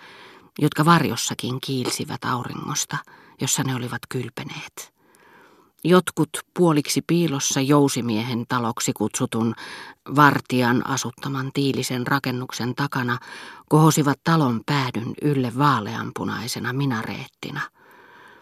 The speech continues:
Kevään hengettäret olisivat tuntuneet vulgaareilta näiden nuorten huurien rinnalla, jotka tässä ranskalaisessa puutarhassa pitivät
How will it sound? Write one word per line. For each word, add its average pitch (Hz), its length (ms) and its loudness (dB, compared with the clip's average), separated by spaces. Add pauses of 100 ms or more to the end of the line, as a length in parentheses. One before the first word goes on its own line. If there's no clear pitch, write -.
(340)
Kevään 202 460 8
hengettäret 160 720 4
olisivat 165 420 0
tuntuneet 151 520 0
vulgaareilta 117 920 2
näiden 123 440 -2
nuorten 127 560 4 (100)
huurien 120 680 0
rinnalla, 110 580 -2 (720)
jotka 160 220 4
tässä 156 360 2
ranskalaisessa 139 880 0
puutarhassa 127 580 -4 (100)
pitivät 123 340 -4